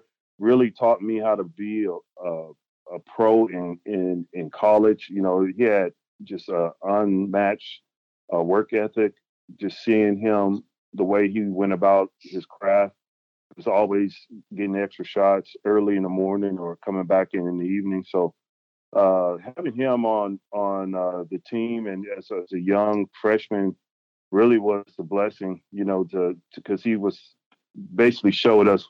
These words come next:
the blueprint of, of how you can develop into a better player just with the hard work and, and dedication. But, I mean, we had a bunch of great guys. Um, the only regret I think we all had is that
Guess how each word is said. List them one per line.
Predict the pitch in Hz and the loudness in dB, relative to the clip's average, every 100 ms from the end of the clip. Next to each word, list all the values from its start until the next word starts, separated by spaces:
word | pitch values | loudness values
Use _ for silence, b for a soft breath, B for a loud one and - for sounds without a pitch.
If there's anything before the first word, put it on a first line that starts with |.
| _ - | _ -8
the | 95 | -8
blueprint | 82 110 - 113 104 98 | 0 0 2 -2 0 0
of, | 90 87 _ _ _ _ _ - | -2 -2 _ _ _ _ _ -8
of | 92 | -8
how | - 107 104 98 | 0 4 6 4
you | 101 | -2
can | - 98 87 87 _ 90 | -6 -6 -4 -8 _ -14
develop | 87 98 101 92 | -6 -2 0 0
into | 90 85 104 95 90 85 | -4 -8 -2 -2 -2 -6
a | 87 | -8
better | 98 98 85 | -2 -2 -2
player | - 110 98 87 | 0 0 2 -2
just | 82 92 - | -4 -12 -8
with | 92 85 | -8 -6
the | 80 | -4
hard | 101 92 87 | 0 0 0
work | 90 87 | -6 -6
and, | 90 85 - | -8 -8 -10
and | 92 82 82 | -14 -12 -2
dedication. | 95 92 - 95 98 95 87 | 0 0 -2 -2 0 -2 -2
But, | 85 82 _ _ - | -2 -6 _ _ -2
I | |
mean, | 107 143 | 2 4
we | |
had | 151 98 | 4 2
a | |
bunch | 78 98 104 - | -6 -8 -8 -10
of | 82 | -10
great | 101 92 | -8 -6
guys. | 92 98 101 101 98 _ _ 95 | -2 2 2 0 -8 _ _ -10
Um, | 92 90 85 85 _ _ - | -10 -10 -12 -16 _ _ -2
the | 113 | 2
only | 127 123 | 4 4
regret | 110 92 113 113 110 80 90 101 | 0 -2 -2 -2 -4 -10 -14 -14
I | |
think | 104 107 | -8 -6
we | 104 101 | -4 0
all | 110 107 | 2 2
had | 113 104 | 0 -2
is | 92 | -4
that | 107 95 | -4 -4